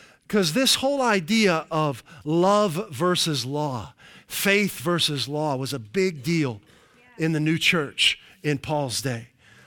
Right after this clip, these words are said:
'Cause you had Israelites who had been living under the law for f-, almost fifteen hundred years. And their hearts had become so hard that when God stood before them in the flesh, Jesus stood before them, they couldn't even recognize him.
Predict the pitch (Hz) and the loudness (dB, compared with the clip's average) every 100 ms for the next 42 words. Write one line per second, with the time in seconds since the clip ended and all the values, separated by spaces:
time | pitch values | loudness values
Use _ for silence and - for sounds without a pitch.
0 | _ _ _ _ 185 165 262 233 208 175 | _ _ _ _ 0 4 4 6 4 2
1 | 180 254 233 196 175 147 151 - 190 180 | 2 2 4 2 0 0 0 0 2 0
2 | 147 170 160 180 233 220 190 165 - - | 2 2 4 4 4 2 0 -2 -8 -20
3 | - - 196 202 185 165 165 185 190 151 | -20 -4 0 2 2 2 2 2 2 0
4 | - 151 139 - - 196 175 160 - 208 | -2 -6 -6 -14 -10 -2 0 2 0 -2
5 | - 190 165 156 143 131 165 175 120 117 | -2 -2 -2 -2 -4 -2 0 0 -2 -6
6 | - - _ _ - - - - 208 233 | -8 -8 _ _ -20 -20 -20 -2 2 4
7 | 233 - 254 254 - 196 180 185 208 196 | 2 0 0 0 0 0 0 -2 -2 0
8 | - 226 233 - 247 214 156 147 151 - | 0 0 -2 -4 -4 -2 -4 -6 -12 -18
9 | - - - 214 196 202 165 202 220 240 | -20 -20 -4 -2 2 2 2 2 4 2
10 | 202 - - 214 190 - 214 220 196 190 | 2 0 0 0 0 0 0 2 2 2
11 | 180 147 - 190 170 - 196 196 180 - | 0 -2 -2 0 0 -2 -2 0 -2 -2
12 | 190 170 160 190 190 165 156 175 165 160 | -4 -6 -6 -4 0 -2 -2 -4 -4 -4
13 | 160 156 160 135 127 120 - | -4 -4 -6 -8 -8 -8 -10